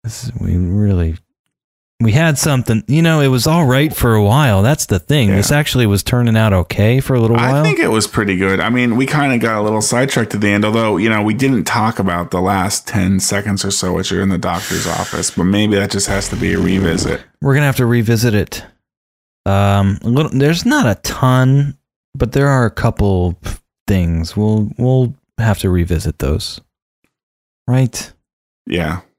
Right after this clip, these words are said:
Speaker 2: definitely. Re-, we'll revisit. It'll be good.
Speaker 1: Oh my goodness. My wife has a herniated disc and she sat on the
Speaker 2: Oh.
Speaker 1: couch for a week,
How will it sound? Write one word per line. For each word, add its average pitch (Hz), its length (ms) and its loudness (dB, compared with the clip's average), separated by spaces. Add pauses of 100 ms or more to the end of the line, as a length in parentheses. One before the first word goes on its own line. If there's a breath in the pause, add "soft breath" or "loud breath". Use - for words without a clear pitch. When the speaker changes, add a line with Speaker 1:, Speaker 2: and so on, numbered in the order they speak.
(100)
Speaker 2:
definitely. 90 420 0
Re-, 87 300 -2
we'll 170 180 2
revisit. 95 460 0
It'll 104 160 0
be 107 100 -2
good. 95 380 0 (720)
Speaker 1:
Oh 120 160 4
my 113 160 4
goodness. 110 460 0 (100)
My 104 100 2
wife 110 260 2
has 98 180 0
a 87 60 -2
herniated 110 540 0
disc - 380 -4 (380)
and 101 80 -6
she - 100 -4
sat 107 300 0
on 104 100 0
the 92 60 0
Speaker 2:
Oh. 95 60 -2
Speaker 1:
couch 95 360 0
for 147 200 -4
a 147 60 0
week, 185 440 -4